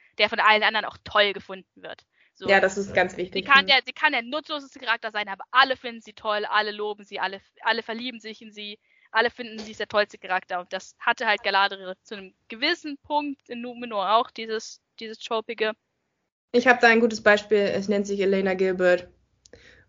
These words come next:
Speaker 2: Oder Elena Gilbert ist der furchtbarste <laughs> Charakter in Vampire Diaries. Wie gesagt, das hab ich auch schon im, im, im letzten Podcast irgendwann mal gesagt, ist immer schwer, wenn der Haupt-, der Hauptcharakter zu sein, der kommt nie gut weg.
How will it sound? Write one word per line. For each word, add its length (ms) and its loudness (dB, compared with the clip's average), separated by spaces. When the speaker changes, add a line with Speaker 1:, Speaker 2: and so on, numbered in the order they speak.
Speaker 2:
Oder 760 6
Elena 280 8
Gilbert 300 8
ist 120 -2
der 80 0
furchtbarste 500 6
<laughs> 20 4
Charakter 440 4
in 100 2
Vampire 380 4
Diaries. 560 6
Wie 120 0
gesagt, 340 6
das 80 -4
hab 120 2
ich 120 2
auch 60 4
schon 260 0
im, 240 0
im, 340 0
im 160 2
letzten 720 -2
Podcast 300 0
irgendwann 280 0
mal 60 6
gesagt, 180 2
ist 100 -8
immer 200 2
schwer, 200 4
wenn 120 0
der 100 2
Haupt-, 240 -4
der 100 6
Hauptcharakter 460 2
zu 100 -16
sein, 200 2
der 100 4
kommt 180 2
nie 100 8
gut 220 -6
weg. 200 4